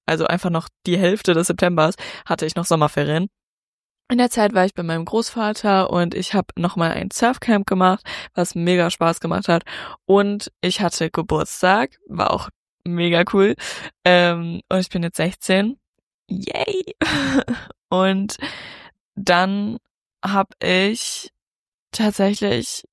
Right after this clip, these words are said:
wieder mit der Schule angefangen. Ja, Leute. <laughs> Ich hatte wenig Lust, aber irgendwie war's auch okay. Also, ja. Dann, ähm, ich glaube, es waren dann die nächsten zwei Wochen halt, die noch, ähm,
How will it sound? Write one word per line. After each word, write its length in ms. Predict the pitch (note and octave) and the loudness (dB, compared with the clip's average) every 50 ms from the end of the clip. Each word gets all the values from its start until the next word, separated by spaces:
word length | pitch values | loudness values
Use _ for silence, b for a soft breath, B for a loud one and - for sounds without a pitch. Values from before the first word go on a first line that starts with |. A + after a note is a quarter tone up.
| _ - | _ -6
wieder 280 | F3+ G3+ F#3+ F#3 F#3 | -2 0 2 4 4
mit 160 | F3+ F3 - E3 | 4 2 2 2
der 80 | D#3+ | 0
Schule 260 | - - D#3+ D3+ D3+ | 0 0 0 2 2
angefangen. 540 | D#3 F2 - - F#3 - G2 F#2 - - - _ _ _ _ _ _ _ _ _ _ _ _ _ _ _ _ _ _ - | 2 2 0 -2 -2 -2 -2 -4 -4 -8 -14 _ _ _ _ _ _ _ _ _ _ _ _ _ _ _ _ _ _ 2
Ja, 200 | - E3+ E3 D#3 | 4 4 4 4
Leute. 400 | D3+ D#3+ - - - - - - - - | 4 2 0 0 -2 -6 -6 -6 -4 -4
<laughs> 80 | - B3+ C4 B B B B B B _ _ _ - B B B B D4+ B | -2 -2 -2 B B B B B B _ _ _ -14 B B B B -10 B
Ich 140 | A3+ A3+ A#3+ | -4 0 0
hatte 380 | G#3 G3 A3 G3 F#3 E3+ E3 | 0 2 2 0 0 0 0
wenig 380 | E3+ F3+ F#3 G3 A3+ A#3 A3+ B3 | 4 4 4 4 4 0 2 2
Lust, 340 | A#3 A#3 B3 C4 C#4+ - _ B B B B B B | 2 2 2 2 0 -4 _ B B B B B B
aber 200 | B F3+ F3+ F3+ - | B 4 4 4 4
irgendwie 460 | G3+ G#3 G3 F#3+ F#3 F3+ F3 F3 - | 2 0 0 0 0 -2 -2 -4 -4
war's 280 | - E3 E3 E3+ E3+ - | -2 0 0 0 0 -2
auch 120 | F3 F3 | -4 -4
okay. 420 | E3+ E3+ - - D3+ D3 - - - - | -4 -6 -2 0 2 2 2 0 -2 -2
Also, 320 | - E2+ F2 - F3+ - - _ _ _ - | -4 -4 -4 -4 -6 -8 -8 _ _ _ -12
ja. 120 | - - - _ - B B B B B B B _ _ _ _ - | -12 -12 -12 _ -14 B B B B B B B _ _ _ _ -4
Dann, 580 | - - F#3+ G3 G3 G#3 G#3 G#3+ G#3+ A3 - - _ - | 0 2 4 4 4 2 -2 -2 -4 -6 -8 -12 _ -2
ähm, 520 | - F3 F3+ F3+ F3+ F3+ F3 F3 E3+ F3 F#3 - | 0 2 4 4 4 4 2 0 -2 -4 -6 -6
ich 80 | - - | -8 -4
glaube, 220 | - F#3+ G3 G3 | 0 2 2 2
es 80 | G3+ - | 2 0
waren 100 | G3 F3+ | 0 0
dann 140 | F3+ F3 E3+ | 0 0 -2
die 180 | E3+ - - | -4 -4 -6
nächsten 520 | - - F3 E3+ E3 E3+ F3 - - E3+ - | -6 -4 -4 -2 -2 -2 -2 -4 -6 -8 -8
zwei 260 | - - E3 E3 D#3+ | -2 2 2 2 4
Wochen 260 | E3 E3+ F#3 F3 F3+ | 2 0 0 0 -2
halt, 160 | F#3 D#3+ D#3+ | -2 -4 -4
die 80 | - D#3+ | -4 -4
noch, 280 | D#3 D#3 D#3 - - - _ - | -2 -4 -4 -6 -12 -16 _ -6
ähm, 360 | - D#3+ D#3+ D#3 D#3 D#3 - | -4 -2 -2 -2 -4 -6 -8